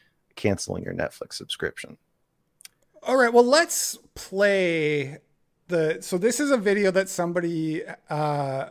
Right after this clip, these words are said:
Speaker 2: 'cause your video got removed from YouTube, right? So they, YouTube decided that you were
Speaker 1: Yeah, you know, my vid-, my, it's on my website if you wanna watch it in full four K, the, the original quality. It's on my website. I,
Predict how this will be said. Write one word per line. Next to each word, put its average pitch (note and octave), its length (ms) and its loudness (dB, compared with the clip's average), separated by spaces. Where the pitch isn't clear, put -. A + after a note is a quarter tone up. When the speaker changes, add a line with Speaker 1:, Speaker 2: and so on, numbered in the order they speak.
Speaker 2:
'cause E3 180 0
your D4 140 2
video D4 200 2
got A#3+ 260 6
removed F3+ 380 2
from C#3+ 160 -2
YouTube, D3 480 -6
right? C3+ 160 -6
So - 140 -8
they, E3+ 240 0
YouTube G3+ 440 -2
decided F3 480 2
that E3+ 200 0
you E3 160 0
were C3+ 80 4
Speaker 1:
Yeah, A2 180 10
you C#3+ 80 8
know, D#3 140 10
my D#3 180 10
vid-, F3 240 8
my, C#3 180 8
it's B2+ 180 4
on E3 120 6
my B2+ 140 10
website G#2 560 4
if - 160 -6
you G#2 100 -2
wanna G2+ 280 0
watch G2 320 2
it F2 80 -2
in E2 160 -6
full F#2+ 340 -4
four F2+ 380 -4
K, D#2+ 500 -2
the, C#2+ 440 -4
the F#2+ 60 -4
original F2+ 720 -6
quality. F#2 640 2
It's F#2 160 -6
on F#2 140 0
my E2+ 80 -2
website. D#2 520 -6
I, F#2+ 160 2